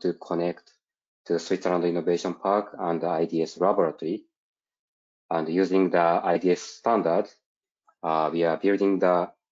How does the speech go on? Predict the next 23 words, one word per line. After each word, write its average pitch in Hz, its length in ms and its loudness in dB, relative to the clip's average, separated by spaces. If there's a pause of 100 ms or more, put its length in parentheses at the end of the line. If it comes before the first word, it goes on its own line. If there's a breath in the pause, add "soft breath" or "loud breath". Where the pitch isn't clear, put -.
(140)
uh, 80 180 -2
large 87 240 2
test 110 300 -6
bed, 71 200 -4 (1040)
uh, 76 160 -2
for 82 480 -2
verifying, 98 760 2 (680)
verifying 92 540 0
the 87 120 -2
practicality 117 920 -4 (180)
and 87 140 -2
operability 120 880 0
of 101 120 0
a 95 80 4
mechanism 82 580 -2 (640)
that 90 180 -2
can 87 140 -2
properly 98 440 0 (180)
control 82 400 -4
the 80 120 -4
rights 85 560 -2
to 92 120 -2
use 82 420 -4